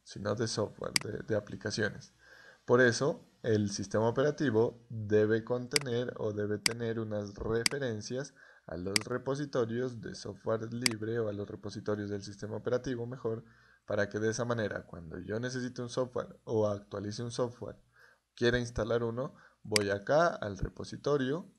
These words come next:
lo busco, lo descargo y lo instalo. ¿Listo? Eso es algo que, que es importante conocerlo.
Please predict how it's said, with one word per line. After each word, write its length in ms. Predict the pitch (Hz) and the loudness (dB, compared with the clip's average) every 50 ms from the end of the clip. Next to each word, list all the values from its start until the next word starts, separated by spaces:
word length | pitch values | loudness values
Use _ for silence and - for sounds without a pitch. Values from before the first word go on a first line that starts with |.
| - - - _ _ _ _ _ _ _ _ _ _ _ _ - | -6 -6 -6 _ _ _ _ _ _ _ _ _ _ _ _ -16
lo 80 | 208 - | -12 -6
busco, 640 | 104 120 131 123 - - - 117 120 127 123 - - - - _ _ - | -2 -2 -2 -2 -2 -6 -4 -2 -2 -2 -4 -4 -6 -6 -6 _ _ -16
lo 200 | - - 90 85 | -12 -8 -8 -6
descargo 720 | 85 87 87 - - - 135 123 110 104 104 110 120 151 185 - - _ _ _ _ _ _ - | -6 -8 -10 -6 2 4 6 6 6 4 0 -2 -2 0 -2 -4 -4 _ _ _ _ _ _ -6
y 120 | 151 147 | -6 -4
lo 80 | 139 135 | -4 -4
instalo. 360 | 120 117 - - - - - - - _ _ _ _ _ _ _ _ _ - _ _ _ _ _ _ _ _ _ _ _ _ _ _ _ _ _ _ _ _ _ _ _ _ _ _ _ _ _ _ _ _ - | -8 -8 -10 -12 -14 -14 -16 -18 -20 _ _ _ _ _ _ _ _ _ -20 _ _ _ _ _ _ _ _ _ _ _ _ _ _ _ _ _ _ _ _ _ _ _ _ _ _ _ _ _ _ _ _ -20
¿Listo? 380 | - - - - 120 - 131 113 | -18 -18 -12 -10 -8 -6 -6 -6
Eso 200 | 107 104 - 110 | -6 -8 -10 -8
es 100 | - 104 | -6 -6
algo 260 | 107 110 117 120 120 | -6 -6 -6 -10 -8
que, 340 | - 107 98 95 - - - | -8 -10 -8 -8 -10 -14 -14
que 100 | - 98 | -14 -14
es 120 | 95 - | -12 -10
importante 560 | 101 104 101 104 101 - 95 95 101 - 110 107 | -10 -10 -8 -10 -10 -8 -8 -4 -4 -4 -4 -4
conocerlo. 580 | - 107 107 107 98 - 98 - 90 - - | -10 -10 -10 -10 -8 -8 -8 -10 -10 -16 -20